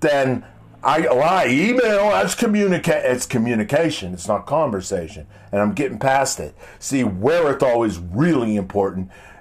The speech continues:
because you save energy and you go the further the distance. You're likely somebody that no matter what goals you set,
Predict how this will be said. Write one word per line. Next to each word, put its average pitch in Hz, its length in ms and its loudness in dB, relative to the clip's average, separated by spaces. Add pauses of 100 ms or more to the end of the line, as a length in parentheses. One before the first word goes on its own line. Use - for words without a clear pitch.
because 104 640 0
you 92 80 -8
save 156 400 0
energy 110 680 -2
and 117 500 0 (280)
you 120 220 -2
go 120 400 2
the 104 80 0
further 120 760 0 (320)
the 113 120 -4
distance. 90 760 -6 (200)
You're 160 200 2
likely 139 360 0
somebody 120 680 0 (300)
that 113 120 -2
no 113 100 0
matter 113 240 2
what 123 220 0
goals 110 340 0
you 101 100 -4
set, 90 400 -4